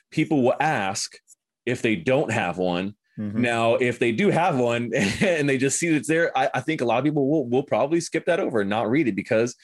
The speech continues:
Speaker 1: like I said, it, it, there, you know, some of them can get incredibly technical
Speaker 2: Yeah.
Speaker 1: and confusing and things like, you know, there's a lot of industry terms in there and stuff like that. So, you know,
Speaker 2: Yep.
Speaker 1: it, you know, if you are a heavy investor, you know, I always say that that's important to know a project,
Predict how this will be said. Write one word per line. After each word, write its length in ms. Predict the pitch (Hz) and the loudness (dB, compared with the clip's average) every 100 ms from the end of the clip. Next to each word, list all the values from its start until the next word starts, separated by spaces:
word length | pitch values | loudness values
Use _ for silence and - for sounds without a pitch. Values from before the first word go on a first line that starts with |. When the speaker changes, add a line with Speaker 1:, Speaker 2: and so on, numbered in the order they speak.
| - - | -20 -8
Speaker 1:
like 100 | 131 | -2
I 40 | 175 | 0
said, 180 | 233 120 | 2 2
it, 160 | 110 | 2
it, 120 | 110 | 2
there, 160 | 104 113 | 0 0
you 180 | 98 101 | -2 -2
know, 100 | 101 | -2
some 180 | 135 165 | -2 -2
of 80 | |
them 60 | 156 | -2
can 160 | 143 117 | -2 -2
get 160 | 104 90 - | -2 -4 -6
incredibly 680 | 101 - - 160 151 107 98 | -6 -6 -2 0 2 0 0
technical 680 | - 143 123 - 92 90 - | -2 -4 -4 -2 -2 -2 -8
Speaker 2:
Yeah. 320 | - 113 107 101 | -4 0 2 2
Speaker 1:
and 340 | 101 104 - | 0 -2 -4
confusing 600 | 117 - 170 196 113 104 | -6 -2 0 2 2 0
and 80 | 104 | 0
things 160 | 117 113 | 0 0
like, 140 | 113 | 0
you 80 | 120 | 0
know, 80 | 113 | 0
there's 160 | 113 | 2
a 40 | 123 | 2
lot 120 | 127 | 2
of 100 | 135 | 2
industry 320 | 139 131 160 | -2 -2 -4
terms 460 | - 147 190 165 123 | -2 0 0 2 2
in 100 | 110 | 2
there 300 | 101 98 87 | 0 0 0
and 180 | 101 101 | -2 -2
stuff 220 | 113 101 | -2 -2
like 120 | 90 | -2
that. 220 | 92 - | -2 -2
So, 280 | - 113 107 - _ _ | 0 -2 -2 -12 _ _
you 100 | 113 | 0
know, 100 | 113 | 2
Speaker 2:
Yep. 120 | 110 | 2
Speaker 1:
it, 40 | 107 | 0
you 80 | 135 | 0
know, 80 | 110 | 0
if 80 | 110 | 2
you 160 | 170 | 2
are 160 | 165 160 | 4 2
a 40 | |
heavy 340 | 131 147 147 131 | 2 2 2 0
investor, 600 | 110 127 135 - 104 101 | 2 0 0 0 0 0
you 120 | 98 | 0
know, 60 | |
I 100 | 98 | 0
always 460 | 95 107 113 110 110 | 0 2 2 2 0
say 280 | 113 104 104 | 0 0 0
that 240 | 101 82 | 0 -2
that's 180 | 95 - | -6 -6
important 380 | 90 - 110 101 | -8 -2 -2 -2
to 100 | 101 | -4
know 300 | 92 98 101 | -2 0 0
a 40 | |
project, 540 | 104 107 98 101 - | 0 -2 0 -4 -6